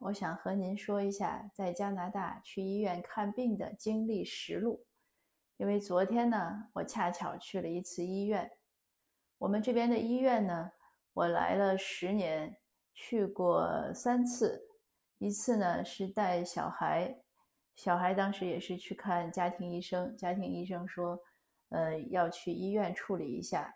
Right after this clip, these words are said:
我们就去急诊室，也，也就是皮肤上长了一个小脓包。呃，那个家庭医生说他觉得他处理不好，所以我们就去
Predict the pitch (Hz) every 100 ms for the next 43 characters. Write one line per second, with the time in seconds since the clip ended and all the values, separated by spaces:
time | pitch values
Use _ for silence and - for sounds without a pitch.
0 | - 175 170 175 - 175 170 180 165 185
1 | - 147 165 - 175 196 185 - - 185
2 | 214 226 175 156 165 175 190 190 165 160
3 | 175 190 196 - - _ _ _ _ -
4 | 165 165 185 165 160 156 160 - _ -
5 | 196 196 196 202 196 202 190 190 190 185
6 | 175 180 190 190 - 180 - - 196 -
7 | - - 175 180 175 - 262 180 175 -
8 | 180 165